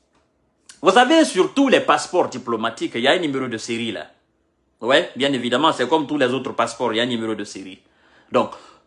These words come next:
l'État guinéen sait effectivement le nombre de passeports diplomatiques en République de Guinée.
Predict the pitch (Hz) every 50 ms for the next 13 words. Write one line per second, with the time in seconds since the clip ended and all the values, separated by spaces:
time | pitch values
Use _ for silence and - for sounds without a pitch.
0 | _ _ _ _ _ _ - 143 175 220 233 226 - 269 269 220 156 156 185 165
1 | 170 180 185 196 196 185 - - - 240 226 214 - - - _ _ - 220 233
2 | 233 220 - - - 247 220 - - 220 202 175 147 156 156 190 240 247 247 -
3 | _ _ - 165 180 175 185 240 320 302 240 175 160 147 147 143 - 180 - -
4 | - 226 214 165 - 123 151 180 131 160 160 147 151 151 151 - 214 208 - 131
5 | 127 139 139 143 151 147 147 123 104 113 98 95 107 107 110 98 -